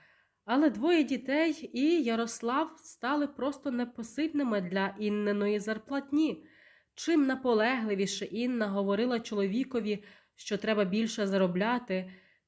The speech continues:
тим більше у нього з'являлося болячок, і тим більше навколо було бригад, які його обдурювали. Тоді Інна показала йому на двері і сама поїхала за кордон. А діти, он, як миші,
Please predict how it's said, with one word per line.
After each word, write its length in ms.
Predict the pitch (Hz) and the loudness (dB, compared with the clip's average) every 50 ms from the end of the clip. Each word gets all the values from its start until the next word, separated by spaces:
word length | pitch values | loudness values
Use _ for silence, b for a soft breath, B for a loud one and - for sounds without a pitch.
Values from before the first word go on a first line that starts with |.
| _ | _
тим 280 | - 202 196 196 190 180 | -4 -2 0 0 0 2
більше 400 | 208 269 311 311 - - - 262 | 2 2 2 0 -2 -4 -6 -6
у 160 | - - 208 | -4 -4 -2
нього 460 | 202 202 220 247 262 247 240 226 220 | 0 0 0 0 0 0 0 0 -2
з'являлося 600 | 196 180 190 180 185 202 208 208 208 202 - 202 | 0 0 0 0 0 0 0 -2 -4 -4 -6 -6
болячок, 760 | 175 170 180 175 165 160 - - - 208 233 254 247 247 - - | -2 0 0 0 0 -2 -6 -6 -4 -4 -2 -2 -4 -6 -8 -8
і 80 | 185 | -10
тим 260 | 180 - 180 175 175 160 | -8 -6 -4 -4 -4 -2
більше 440 | 165 220 262 285 269 - - 247 | 0 0 0 0 0 -2 -4 -2
навколо 480 | 226 226 226 226 - - 233 233 226 220 | -2 -2 -2 -4 -4 -2 0 0 2 2
було 240 | 196 208 220 214 208 | 2 2 2 0 0
бригад, 520 | 185 185 202 180 180 202 208 208 208 208 B B B B B B B B _ | 0 0 0 0 2 2 2 0 0 -4 B B B B B B B B _
які 380 | - 180 175 180 - 285 302 277 | -4 -4 -4 -2 0 0 2 2
його 380 | 233 202 165 170 185 202 190 196 | 2 0 0 0 -2 -2 -2 -2
обдурювали. 840 | 190 170 165 160 165 180 175 175 175 165 151 156 156 156 147 - b b b b b b b b b b b _ | -4 -4 -4 -4 -2 0 0 0 0 -2 -4 -4 -6 -6 -6 -8 b b b b b b b b b b b _
Тоді 340 | - 240 233 359 381 381 359 | -6 -2 4 4 4 4 4
Інна 320 | 285 285 294 285 277 262 254 | 2 2 2 4 2 2 0
показала 640 | 269 214 196 - 208 190 190 214 208 208 208 202 | -4 -8 -6 -4 -4 -2 0 0 0 0 0 0
йому 220 | 196 190 185 185 | 0 0 0 0
на 120 | 185 185 180 | 0 0 0
двері 480 | 180 170 208 254 302 302 285 277 269 | -2 -2 -2 0 0 0 0 0 -2
і 360 | 269 269 - - 214 240 302 311 | -2 -4 -6 -6 -4 -2 -2 -2
сама 500 | - - - 208 190 175 175 185 202 202 | -2 -4 -4 -4 -2 -2 -2 -2 -2 -4
поїхала 720 | 190 - 185 180 170 165 180 175 175 - 185 175 175 175 | -6 -6 -6 -6 -4 -4 -4 -4 -4 -6 -6 -4 -4 -4
за 160 | 165 170 180 | -4 -6 -6
кордон. 600 | 180 - 190 180 175 156 165 165 156 151 151 156 - - _ _ _ _ _ _ _ _ _ _ _ _ | -6 -4 -6 -6 -6 -4 -4 -4 -4 -4 -6 -8 -12 -18 _ _ _ _ _ _ _ _ _ _ _ _
А 120 | 226 240 254 | 0 0 2
діти, 560 | 226 294 381 392 381 - 370 349 349 320 294 - 302 - | 6 6 6 4 4 2 0 0 0 0 -2 -4 -2 0
он, 280 | 320 330 339 330 285 240 B B B 202 | 2 4 4 4 2 0 B B B -4
як 260 | 220 262 294 294 - | -2 -2 -2 0 0
миші, 520 | 294 320 392 381 - - - 170 143 160 | 0 2 2 2 0 -2 -4 -6 -8 -8